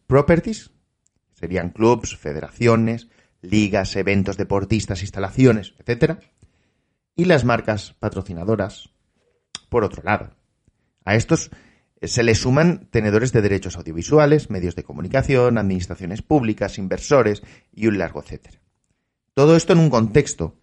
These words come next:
en el que el ochenta por ciento de la población mantiene aficiones relacionadas con el deporte. Con todo este mejunje de datos, el patrocinio crece cada año y está en constante evolución.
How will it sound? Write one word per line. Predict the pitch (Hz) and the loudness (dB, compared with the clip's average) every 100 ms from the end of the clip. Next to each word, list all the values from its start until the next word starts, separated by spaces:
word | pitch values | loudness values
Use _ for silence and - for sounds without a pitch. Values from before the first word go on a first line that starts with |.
| _ _ _ | _ _ _
en | 95 | -4
el | 101 95 | -2 0
que | 104 | 0
el | 101 | 2
ochenta | 98 - 156 165 165 | 2 2 4 4 2
por | 123 | 2
ciento | 113 139 147 | 0 0 2
de | 131 | 2
la | 101 | 0
población | 98 90 82 127 135 | -2 -4 -4 2 2
mantiene | 131 95 95 113 127 117 110 - _ _ | 4 2 0 2 2 2 -2 -8 _ _
aficiones | _ 90 123 135 131 110 | _ -16 -2 2 2 0
relacionadas | 85 - 90 117 101 | -4 -6 -2 0 -2
con | - 76 | -4 -10
el | 71 | -10
deporte. | 80 160 - - - _ _ _ _ _ _ _ | 2 2 2 -10 -20 _ _ _ _ _ _ _
Con | 95 98 | -6 0
todo | 120 143 | 4 4
este | 135 - 131 120 110 | 2 2 2 4 4
mejunje | 101 92 135 135 110 | 2 -2 -2 0 -2
de | 95 95 | -4 0
datos, | 127 - 95 - _ _ _ _ | 0 0 -6 -6 _ _ _ _
el | 87 | -10
patrocinio | 87 92 95 117 123 120 | -6 -6 -4 0 2 0
crece | - 123 - 127 | -2 -2 0 0
cada | 123 117 107 | 2 2 2
año | 110 90 | 2 0
y | 87 104 | -2 -4
está | 110 | -4
en | 135 | -2
constante | 151 - 98 101 | -2 -4 -4 0
evolución. | 90 80 78 151 - | 0 -2 -4 -2 -2